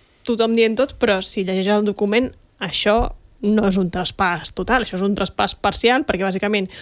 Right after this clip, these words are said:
ho gestionarà una empresa que porta, que tindrà el cinquanta per cent uns, que és la Generalitat, i cinquanta per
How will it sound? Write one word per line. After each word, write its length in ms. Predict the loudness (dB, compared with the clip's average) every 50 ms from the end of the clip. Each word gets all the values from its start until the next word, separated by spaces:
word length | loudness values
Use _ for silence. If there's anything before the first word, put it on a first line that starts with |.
| -20 -10 -4
ho 80 | -2
gestionarà 460 | -2 -2 -2 -2 -2 -2 0 0 0
una 100 | 2 2
empresa 320 | 0 0 0 0 -2 -2 -2 -4
que 60 | -4 -2
porta, 380 | 0 0 -2 0 -2 -2 -2 -4 -4 -6 -4
que 80 | -4 -2
tindrà 240 | 0 0 0 0 0
el 80 | 0
cinquanta 320 | -2 -4 -2 -2 0 0 0
per 140 | -2 -4 -4
cent 220 | -4 -4 -2 -2 0
uns, 220 | 0 0 -2 -2 -4 -10 -16 -20 -18 _ -6
que 80 | -4
és 60 | -2 -2
la 60 | -2
Generalitat, 340 | 0 0 2 2 2 2 0
i 60 | -2 -2
cinquanta 300 | 0 0 0 2 0 0
per 80 | 0